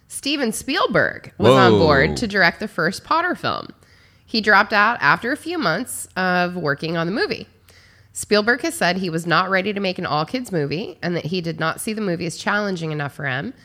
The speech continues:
Speaker 1: and the job went to Chris Columbus.
Speaker 2: Chris Columbus, also known for
Speaker 1: A lot,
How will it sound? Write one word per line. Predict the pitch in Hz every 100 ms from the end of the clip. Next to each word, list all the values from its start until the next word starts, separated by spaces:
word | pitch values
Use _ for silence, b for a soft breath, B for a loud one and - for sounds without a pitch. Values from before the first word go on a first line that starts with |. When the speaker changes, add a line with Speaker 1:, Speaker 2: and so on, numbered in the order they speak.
| b b
Speaker 1:
and | - 180
the | 160
job | 165 156 156
went | 151
to | 175
Chris | - 143 -
Columbus. | 180 208 285 156 156 - - _ _ _ _ _ _ _ _ _ - _ -
Speaker 2:
Chris | 101 95
Columbus, | - 98 107 117 95
also | 80 90 - 90
known | 92 92 87
for | - 95 90 87 87 85 82 - _ _ _ _ _
Speaker 1:
A | -
lot, | 143 - -